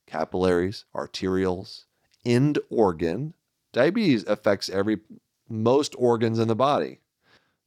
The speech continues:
The kidneys in particular, the feet, the skin, the, the heart, uh, the, the, the other ones. <laughs> I'm an ophthalmologist. I'm not gonna stray outside my area of expertise.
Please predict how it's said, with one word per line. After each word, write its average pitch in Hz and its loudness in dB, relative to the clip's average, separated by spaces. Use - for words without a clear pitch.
The - -16
kidneys 85 -2
in 80 -2
particular, 135 -2
the - -12
feet, 143 0
the - -14
skin, 127 -2
the, 78 2
the 76 -8
heart, 151 -2
uh, 95 0
the, - -12
the, 82 -4
the 90 2
other 123 6
ones. 143 -4
<laughs> - -10
I'm 160 -2
an 196 -2
ophthalmologist. 139 -2
I'm 117 -2
not 143 0
gonna 127 -2
stray 123 0
outside 104 0
my 95 0
area 87 2
of 80 -6
expertise. 80 -4